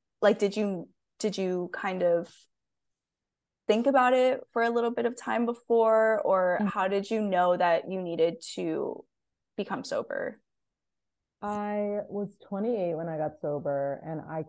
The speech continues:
Speaker 2: kind of knew that I had a bad relationship with weed and was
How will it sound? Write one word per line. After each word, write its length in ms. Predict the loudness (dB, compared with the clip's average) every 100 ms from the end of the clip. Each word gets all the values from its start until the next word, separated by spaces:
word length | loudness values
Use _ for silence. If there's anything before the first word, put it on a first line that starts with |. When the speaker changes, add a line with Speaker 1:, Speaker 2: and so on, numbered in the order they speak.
| -10
Speaker 2:
kind 160 | -8
of 120 | -6
knew 500 | -4 -4 -4 -4 -4 -4
that 160 | -6
I 160 | -6 -10
had 480 | -10 -8 -8 -8 -10
a 420 | -12 -8 -8 -8 -12 _ _ _ -14 -10
bad 280 | -6 -4 -2
relationship 560 | -4 -4 -6 -6 -8 -6
with 220 | -2 -2 -2 _ _ _ _ _ _
weed 460 | -2 2 4 2 2
and 500 | 0 0 -4 -4 -6 -6
was 360 | -4 -2 -2